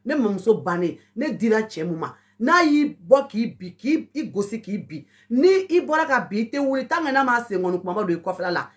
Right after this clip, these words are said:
i tɛ wuli. Ne bɔra Jawaraw de la. Bɛɛ b'a dɔn ko Jawaralakaw ka farin. Wa ne ka farin dɛ. Ayi. Hali n'i turu i kunkolo kan, i bɛ ne nɛni, i bɛ fɛn bɛɛ kɛ. Ayi, hali n'an taara lahara kana, ne bɛ n ta sara i la. Mais kama bɛ ko bɛɛ la.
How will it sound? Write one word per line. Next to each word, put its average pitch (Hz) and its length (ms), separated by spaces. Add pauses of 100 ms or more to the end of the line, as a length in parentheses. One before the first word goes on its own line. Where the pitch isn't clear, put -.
(140)
i 208 60
tɛ 208 140
wuli. 175 320 (1160)
Ne 254 120
bɔra 180 360
Jawaraw 175 400
de 151 80
la. 139 120
Bɛɛ 214 180
b'a 302 120
dɔn 208 160
ko 185 140
Jawaralakaw 175 500
ka 139 80
farin. 139 300
Wa 196 100
ne 277 100
ka 240 120
farin 208 280
dɛ. 202 220 (420)
Ayi. 220 320 (440)
Hali 330 240
n'i 277 240
turu 262 220
i - 80
kunkolo 190 320
kan, 156 200 (680)
i 262 80
bɛ 269 140
ne 269 120
nɛni, 175 300
i - 20
bɛ 202 200
fɛn 196 160
bɛɛ 160 180
kɛ. 151 180 (240)
Ayi, 202 180
hali 262 220
n'an 220 160
taara 208 160
lahara 196 520
kana, 147 220
ne 185 100
bɛ 170 140
n - 60
ta 147 100
sara 120 220
i 113 40
la. 117 100 (1600)
Mais 160 200
kama 214 240
bɛ 170 160
ko 170 120
bɛɛ 143 140
la. 127 160